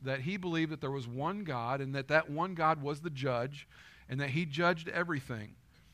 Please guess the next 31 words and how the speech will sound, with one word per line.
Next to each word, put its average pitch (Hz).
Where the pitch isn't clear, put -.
And 160
he 160
says, 165
"Aren't 226
you 240
gonna 220
do 220
the 208
right 190
thing? 196
Are 165
you 180
really 180
gonna 220
punish 202
everybody 175
because, 151
because 143
there's 139
a, 131
there's 135
a 143
group 165
of 156
people 151
that 131
really 143
hasn't 143
done 139
anything 131
wrong?" 131